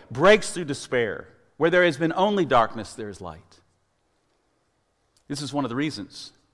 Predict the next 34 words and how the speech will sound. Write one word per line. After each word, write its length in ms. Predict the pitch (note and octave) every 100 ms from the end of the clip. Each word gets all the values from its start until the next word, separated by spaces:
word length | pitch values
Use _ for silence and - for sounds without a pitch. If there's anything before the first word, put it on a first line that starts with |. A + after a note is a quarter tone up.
| _ -
that 100 | B2+
you 160 | B2+
and 80 | A#2+
I 200 | A2+ G#2+
will 160 | G2 G#2
sometimes 400 | B2+ A#2+ G#2+ A2+
meet 260 | D3 -
people 260 | - - G#2+
who 100 | A2+
are 60 |
going 260 | G#2 A#2 A2+
through 160 | A2 F#2
very 240 | B2+ B2+
difficult, 640 | F2+ B2+ A#2 A2+ - G2+ F#2+
dark, 300 | A2+ G2+ G#2+
and 140 | F#2
painful 380 | B2 C3 - F#2+
times, 520 | B2 B2+ F#2+ E2+ - _ _ _ _ _ _ -
but 100 | -
they 100 | A2+
still 280 | - D#3 C3+
have 140 | B2
this 180 | A#2 -
incredible 480 | G#2+ - D3 A#2+ G2
trust 360 | - B2 -
in 120 | G#2 F#2+
God. 340 | A#2+ G#2+ F#2
They 80 | G#2
still 440 | - D#3 D3 A2+ - - _ _ _
carry 240 | - C3+ B2+
with 160 | C3
them 120 | A#2+ G#2
a 60 |
very 280 | G#2 A#2